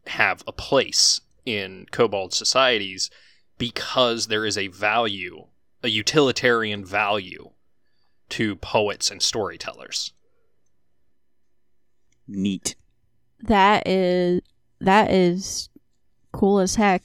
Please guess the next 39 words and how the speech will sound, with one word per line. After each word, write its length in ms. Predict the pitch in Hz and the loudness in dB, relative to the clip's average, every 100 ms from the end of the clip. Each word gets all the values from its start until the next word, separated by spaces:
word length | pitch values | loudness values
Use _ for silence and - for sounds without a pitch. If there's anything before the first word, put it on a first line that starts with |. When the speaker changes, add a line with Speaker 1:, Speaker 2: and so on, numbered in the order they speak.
| - | -6
Speaker 3:
Like, 240 | - 185 - | -4 -2 0
uh, 220 | 175 175 190 - - - - _ _ _ _ _ _ _ _ - | 2 2 0 -8 -16 -18 -20 _ _ _ _ _ _ _ _ -8
'cause, 220 | - 202 | -2 4
you 60 | |
know, 220 | 202 185 - - | 4 4 2 4
most 260 | 208 202 | 4 4
of 80 | 190 | 0
the 80 | 202 | 0
time, 260 | 175 170 | -2 -4
like, 320 | 170 170 170 180 | -4 -2 -2 -2
uh, 280 | 165 165 175 - _ _ _ | 0 -2 -4 -10 _ _ _
where 160 | 196 185 | -4 -2
we're 200 | 180 226 | 0 0
from, 340 | - 185 170 | 2 2 2
like, 300 | 170 170 - - | 0 0 -2 0
art 320 | 185 175 - | 2 4 2
is, 560 | 175 170 165 170 - - _ _ _ - | 0 0 0 -2 -8 -12 _ _ _ -4
like, 160 | 226 247 | -2 0
it 100 | 285 | 2
doesn't 300 | 320 262 214 | 4 6 6
have 220 | 185 175 | 6 6
to 120 | 190 | 0
be, 140 | 151 160 | -2 -4
you 60 | |
know, 120 | 156 156 | -4 -6
to 100 | - | -6
be 200 | 170 160 - - - - | -4 -4 -8 -16 -20 -18
useful. 580 | - 185 196 - 160 160 | -4 0 0 0 -2 0
It 40 | |
just 320 | 175 185 - - | 2 0 -2 -4
has 260 | 175 175 - | 0 0 0
to 40 | |
be 120 | 175 | 0
pretty. 440 | - 214 185 160 151 | 2 2 0 -2 -2
You 60 | |
know, 120 | 170 160 | 0 0
here 340 | - 208 208 | 0 0 0
it's 180 | 180 - | -2 0
like 200 | 160 | 0